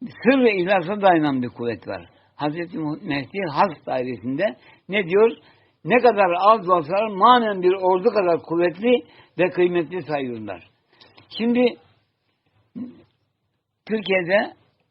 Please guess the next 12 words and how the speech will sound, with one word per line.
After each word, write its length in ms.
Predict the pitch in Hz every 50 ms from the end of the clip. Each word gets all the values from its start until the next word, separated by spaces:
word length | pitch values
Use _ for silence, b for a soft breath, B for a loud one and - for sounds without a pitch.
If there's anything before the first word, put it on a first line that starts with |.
| - - 208 208 151 160 247
işte 380 | 190 165 - - - 180 170
Nur 160 | 185 202 180
Tabileri 440 | 156 156 151 147 135 135 135 131 113 -
şeyden 420 | - 196 190 165 156 165 185 262 - -
görünen 560 | 196 170 175 165 156 165 180 - 123 - 254
belli. 380 | 247 196 190 175 147 120 101 - _ _ _ _ _ _ _ _ _ _ _ _ _ _ _ _ _ _ _ -
Ama 160 | 185 208 220 208 214
bak 260 | 226 - - - - _ _ _ _ _ _ _ _ _ _ _ _ _ _ _ _ _ _ _ _ _
nasıl 380 | - 170 220 208 214 240 233 202
bir 100 | 214 202
inayet 360 | 196 175 180 180 180 156 139
altında 320 | 160 147 135 135 135 131